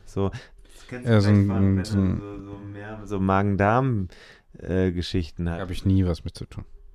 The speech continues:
Speaker 1: Durchfall oder so, wo du richtig entwässerst. Dann hast du hinter so einen, so einen, so einen Ballerkopf, so einen komischen, also ich kenn das.
Speaker 2: Ja, so ein Kopfschmerz, ja.
Speaker 1: So ein
Speaker 2: Hm.
Speaker 1: komischer Kopfschmerz. Den, äh, d-, sowas hatte ich Montag, Dienstag, Mittwoch hatte ich, ich hab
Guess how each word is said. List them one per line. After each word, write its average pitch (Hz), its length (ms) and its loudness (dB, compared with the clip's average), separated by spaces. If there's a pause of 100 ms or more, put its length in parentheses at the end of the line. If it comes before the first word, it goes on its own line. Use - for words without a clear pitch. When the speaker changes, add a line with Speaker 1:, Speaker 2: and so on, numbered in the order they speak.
(420)
Speaker 1:
Durchfall 82 640 -2
oder 82 160 -2
so, 85 260 -2
wo 90 100 2
du 90 120 2
richtig 92 380 -4
entwässerst. 85 840 -4 (540)
Dann 92 100 -2
hast 92 120 -4
du 98 40 0
hinter 95 240 2
so 90 100 0
einen, 90 360 0
so 87 120 -4
einen, 87 460 -2
so 82 100 -6
einen 85 140 -2
Ballerkopf, 98 580 0
so 92 100 -4
einen 87 100 -4
komischen, 87 560 -4 (680)
also 87 180 -4
ich 107 220 -6
kenn 95 240 -12
das. 82 160 -14
Speaker 2:
Ja, 92 220 4
so 90 80 0
ein 87 160 -2
Kopfschmerz, - 840 -6
ja. 92 320 -6 (140)
Speaker 1:
So - 40 -12
ein 95 60 -6
Speaker 2:
Hm. 92 80 -4
Speaker 1:
komischer 104 280 -8
Kopfschmerz. 95 440 -6 (460)
Den, 98 300 2
äh, 87 460 0
d-, 90 240 -4
sowas 101 420 2
hatte 107 200 -4
ich - 240 -10
Montag, 101 500 0
Dienstag, 95 600 -2
Mittwoch 101 340 -4
hatte 95 200 -2
ich, 90 60 -4
ich 95 160 -6
hab 98 60 0